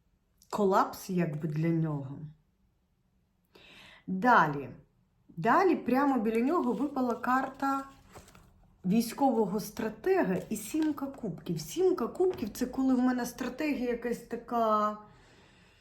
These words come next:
м, мніма, ілюзорна, щось хочу, а чого хочу, не знаю. Зараз я докладу до цієї сімки.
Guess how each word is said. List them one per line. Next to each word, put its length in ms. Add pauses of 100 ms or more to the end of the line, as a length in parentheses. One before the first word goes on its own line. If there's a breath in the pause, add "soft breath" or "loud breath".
(920 soft breath)
м, 920
мніма, 1000
ілюзорна, 1300 (260 loud breath)
щось 360
хочу, 560
а 80
чого 500
хочу, 480
не 220
знаю. 680
Зараз 440
я 160
докладу 720
до 140
цієї 420
сімки. 800